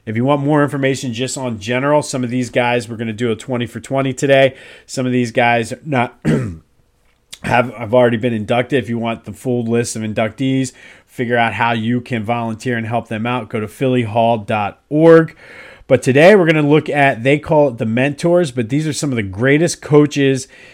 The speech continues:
in Philadelphia sports history, either for our teams or from this area. And this is just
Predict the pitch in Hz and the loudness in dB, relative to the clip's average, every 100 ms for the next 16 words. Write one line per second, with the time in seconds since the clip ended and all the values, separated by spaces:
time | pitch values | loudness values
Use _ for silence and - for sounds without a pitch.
0 | - _ - 147 143 147 147 - _ _ | -20 _ -4 0 2 2 0 -4 _ _
1 | _ _ - - 143 135 131 131 - 120 | _ _ -20 -2 0 4 4 2 0 -6
2 | - 131 113 - 151 139 151 135 - 127 | -4 -4 -6 -2 -2 -2 -2 -2 0 0
3 | 117 107 - 143 147 165 131 151 143 147 | 0 -4 -6 -2 2 2 2 0 0 -2
4 | 139 139 127 - 110 101 - 143 143 131 | -2 -2 -4 -6 -6 -6 -4 -2 -2 -2
5 | 123 - 127 131 135 135 104 113 117 135 | -4 -4 -4 2 2 2 -2 -6 -2 -4
6 | - 131 104 127 117 | -4 -8 -8 -4 -4